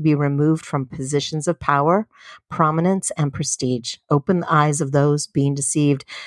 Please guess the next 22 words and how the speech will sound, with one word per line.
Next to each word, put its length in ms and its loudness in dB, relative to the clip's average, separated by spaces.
and 100 -6
place 300 0
people 420 2
who 140 2
stand 440 0
for 120 -4
your 120 2
righteousness, 680 -2
because 600 0
in 180 -2
the 120 2
highest 640 -2
places 420 0
of 140 -4
government 640 2
and 120 4
influence 560 2
is 160 0
what 160 2
we 160 2
need 460 0
them 420 0